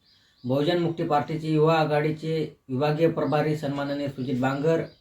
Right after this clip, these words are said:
बहुजन मुक्ती पार्टीचे जिल्हाध्यक्ष विनोद पवार, सोबतच राष्ट्रीय मुस्लिम मोर्चाचे बरेच कार्यकर्ते, राष्ट्रीय लिंगायत मोर्चाचे, राष्ट्रीय आदिवासी एकता परिषदेचे आणि इतर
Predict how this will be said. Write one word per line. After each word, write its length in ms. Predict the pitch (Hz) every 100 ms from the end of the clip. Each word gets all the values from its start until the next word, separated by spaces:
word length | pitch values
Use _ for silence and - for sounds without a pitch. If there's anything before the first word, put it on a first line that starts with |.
| _ _ _ _ _ _ _ _ -
बहुजन 320 | 120 147 165
मुक्ती 220 | 165 160 165
पार्टीचे 460 | 147 147 156 151 135
जिल्हाध्यक्ष 500 | 143 143 135 147 151
विनोद 260 | 135 143
पवार, 500 | 135 139 151 160 165 160 - _ _ _ _ _ _ _
सोबतच 420 | 151 151 160 160
राष्ट्रीय 400 | 143 139 - 165
मुस्लिम 300 | 165 151 156
मोर्चाचे 400 | 156 151 156 151 135
बरेच 300 | 143 156 -
कार्यकर्ते, 560 | 147 147 151 160 160 147
राष्ट्रीय 320 | 131 127 147
लिंगायत 360 | 139 139 151 160
मोर्चाचे, 640 | 160 151 156 151 156 151
राष्ट्रीय 340 | 131 127 - 135
आदिवासी 460 | 127 156 156 151
एकता 220 | 151 165 151
परिषदेचे 600 | 160 156 151 131 123 135 - _ _ _ _ _ _ _ _ _ -
आणि 300 | 139 175 196
इतर 340 | 185 180 196